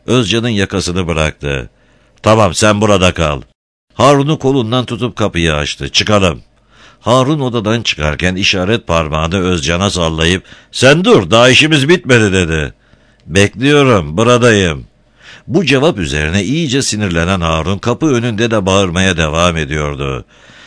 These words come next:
"Bekle, bekle, sen göreceksin, daha bu bir şey değil." Kapıyı kapatınca burunlarının dibinde duran Ertan'la karşılaştılar ama ilk anda tanıyamadılar. Ertan suçüstü yapmış bir yüz ifadesiyle, "İçeride ne yapıyorsunuz?" diye sordu.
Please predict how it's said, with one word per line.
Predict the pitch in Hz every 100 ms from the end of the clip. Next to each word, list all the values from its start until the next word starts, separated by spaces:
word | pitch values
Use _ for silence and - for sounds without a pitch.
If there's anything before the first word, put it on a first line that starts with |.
| -
"Bekle, | 107 156 - 208
bekle, | 143 170 208 214
sen | - 156 160
göreceksin, | 185 185 214 208 139 107
daha | 117 131
bu | 143 156
bir |
şey | 165 170 156
değil." | 175 202 107 58 _ _ _ _ _ _ _ -
Kapıyı | 147 202 -
kapatınca | 98 78 69 73 76 98
burunlarının | 110 143 123 123 95 123 110
dibinde | 90 90 82 92
duran | 80 80 92
Ertan'la | 92 95 - 98 85 82
karşılaştılar | 85 80 76 82 80 - 78 80 78 - -
ama | 123 143
ilk | 160 147
anda | 143 135
tanıyamadılar. | 135 107 87 80 87 76 73 69 67 64 - _ _ - - - -
Ertan | 147 143 180
suçüstü | 170 190 202 110 - 85
yapmış | 80 76 90 101 90
bir | 123
yüz | 101 135
ifadesiyle, | 92 80 80 80 80 87 80 90 90 - -
"İçeride | - - 123 127
ne | 131
yapıyorsunuz?" | 139 135 151 147 127 110 90
diye | 92 85
sordu. | 85 82 73 73 64